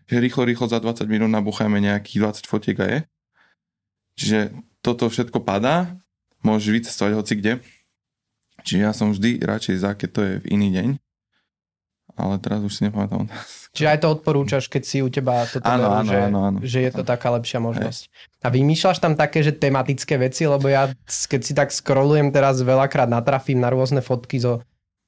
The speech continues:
Speaker 2: podsvadobného alebo predsvadobného fotenia, kde
Speaker 1: Mhm.
Speaker 2: sú, ja neviem, že, že plávajú tam spolu, vieš, alebo
Speaker 1: Mhm.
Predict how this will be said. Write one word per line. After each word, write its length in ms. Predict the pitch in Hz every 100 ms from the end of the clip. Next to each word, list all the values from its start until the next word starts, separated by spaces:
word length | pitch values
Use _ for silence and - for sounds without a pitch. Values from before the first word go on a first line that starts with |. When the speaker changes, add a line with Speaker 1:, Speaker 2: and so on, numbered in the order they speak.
| _ _
Speaker 2:
podsvadobného 720 | - 127 - 127 131 127 131
alebo 260 | 127 127 123
predsvadobného 680 | 120 123 - 131 127 127 123
fotenia, 580 | 123 123 127 127 123 123
kde 300 | 123 120 120
Speaker 1:
Mhm. 200 | 117 113 117 _ _ _ _ _
Speaker 2:
sú, 280 | - - 120
ja 100 | 110
neviem, 380 | 110 113 117 113
že, 160 | 117 117 - -
že 160 | 156 - _
plávajú 640 | 117 110 120 120 117 117 120
tam 200 | 117 120
spolu, 640 | 117 - 123 120 120 123
vieš, 260 | 117 120 120
alebo 460 | 117 117 117 113
Speaker 1:
Mhm. 80 | 104